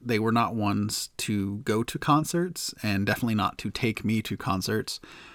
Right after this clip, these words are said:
Uh, my older brother, not a big concert goer. Um, I don't even know that he's a big music fan, to be honest. Um,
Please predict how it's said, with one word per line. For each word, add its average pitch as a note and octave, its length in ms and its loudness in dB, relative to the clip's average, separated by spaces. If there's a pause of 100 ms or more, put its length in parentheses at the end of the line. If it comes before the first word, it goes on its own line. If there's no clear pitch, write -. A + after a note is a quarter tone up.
(180)
Uh, G2 160 4
my G2+ 160 0
older A2 280 2
brother, A2 580 2 (360)
not A#2 240 4
a A2 80 2
big G#2+ 240 0 (120)
concert A2 480 2
goer. A#2+ 520 0 (120)
Um, F#2+ 160 -2
I B2 80 -2
don't G3 140 6
even B3+ 200 4
know C#3+ 120 4
that C3 120 2
he's A#2+ 160 0
a A#2 40 0
big G#2 200 0
music F#2+ 320 -2
fan, F#2 240 -2
to - 80 -8
be - 160 -6
honest. - 540 -4 (600)
Um, - 440 -2